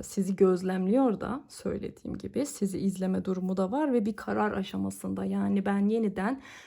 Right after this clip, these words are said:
bu kişiye bir adım atmalı mıyım? Bu kişiyle yeniden bir ilişkim olmalı mı? Veyahut da ge-, yani eski sevgili durumu değilse,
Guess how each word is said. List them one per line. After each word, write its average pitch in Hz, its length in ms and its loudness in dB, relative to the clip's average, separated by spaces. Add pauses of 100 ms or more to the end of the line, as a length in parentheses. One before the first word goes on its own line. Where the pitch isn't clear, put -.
(160)
bu 214 80 -4
kişiye - 400 -4
bir 202 220 0
adım 214 240 -2
atmalı 196 420 -2
mıyım? 196 300 2
Bu 196 100 0
kişiyle 220 380 0
yeniden 208 540 4
bir 202 100 4
ilişkim 190 500 -4
olmalı 202 420 6
mı? 180 160 2
Veyahut 233 560 4
da 190 60 -4
ge-, 196 360 0
yani 196 200 0
eski 202 340 -2
sevgili 196 520 0
durumu 180 320 -6
değilse, 196 500 -2